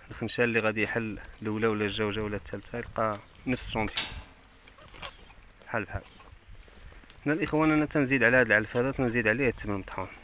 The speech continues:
هاد الخرفان هادو تنزيد ليهم التمن مطحون، وبالنسبة للغنم تنعطيها البال. الله يدير الخير ونتمناو من الله شي يسير الإخوان. بالنسبة للناس اللي عندهم شي علف اقتصادي تيديروه غادي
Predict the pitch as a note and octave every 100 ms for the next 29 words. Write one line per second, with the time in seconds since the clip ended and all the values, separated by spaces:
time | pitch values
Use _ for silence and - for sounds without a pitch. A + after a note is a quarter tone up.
0 | - - A#2 G2 G#2+ G#2 A2 G#2+ G#2+ C3+
1 | F#3 - - - - G#2 G#2 A2 G#2+ C3
2 | B2 - G2+ F#2 - G2+ - - - G#2+
3 | A2+ A2+ A2+ A2+ G#2+ B2 B2 G2 G2 G#2
4 | G2 F2 E2 - - - - - - -
5 | - - - - - - - - - -
6 | - - - - - - D#3 A#2+ A2+ G#2
7 | A#2+ A2+ G#2+ - G#2 G#2 G#2 G#2 G2+ G#2+
8 | - G#2 - - A2 B2+ B2 A#2+ - -
9 | B2+ D3 C3+ C3 C3 B2+ B2 B2+ B2 A2
10 | A#2 - A#2+ G#2 - - - - B2 A2+
11 | A2+ A2 A2 - G#2+ A2+ A2 G#2+ G#2 G2+
12 | G2+ G#2 G#2+ G2